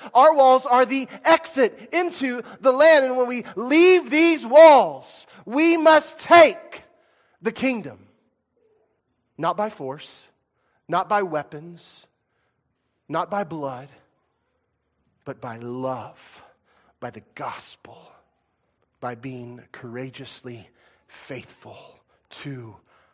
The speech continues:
our mission. We are called to storm Satan's realm with the weapons of the gospel,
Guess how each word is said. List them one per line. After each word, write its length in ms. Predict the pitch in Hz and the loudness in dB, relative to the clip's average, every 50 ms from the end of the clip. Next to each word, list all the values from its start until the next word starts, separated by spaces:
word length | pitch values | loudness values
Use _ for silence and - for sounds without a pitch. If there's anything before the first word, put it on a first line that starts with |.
| _ _ - | _ _ -12
our 480 | 131 127 120 120 110 107 113 113 107 - - _ _ _ _ _ _ _ _ _ _ _ _ _ _ | -10 -10 -10 -10 -14 -16 -20 -20 -20 -20 -20 _ _ _ _ _ _ _ _ _ _ _ _ _ _
mission. 440 | 110 117 113 - - - - 185 _ _ 170 170 160 _ _ _ _ _ _ _ _ _ _ _ _ _ _ _ _ _ _ _ _ _ _ _ | -20 -18 -18 -18 -18 -18 -20 -20 _ _ _ _ _ _ _ _ _ _ _ _ _ _ _ _ _ _ _ _ _ _ _ _ _ _ _ _
We 100 | 135 131 | -14 -14
are 80 | 123 | -14
called 400 | 120 - - 151 151 151 151 143 | -14 -16 -12 -10 -8 -8 -8 -8
to 80 | 123 117 | -12 -18
storm 400 | - - - 147 143 139 131 127 | -20 -20 -16 -12 -12 -12 -12 -14
Satan's 500 | - - - 139 135 92 120 120 110 113 | -16 -16 -14 -14 -14 -14 -16 -20 -20 -18
realm 380 | 117 123 131 135 139 147 143 135 | -14 -12 -10 -10 -10 -10 -12 -16
with 100 | 120 - | -18 -20
the 80 | 123 | -18
weapons 440 | 117 123 131 135 - 151 135 123 127 | -14 -14 -14 -14 -14 -16 -18 -18 -20
of 80 | 113 120 | -20 -20
the 80 | 120 | -20
gospel, 600 | 107 113 120 123 135 143 - _ - 156 151 151 | -16 -12 -12 -12 -12 -12 -16 _ -16 -14 -14 -16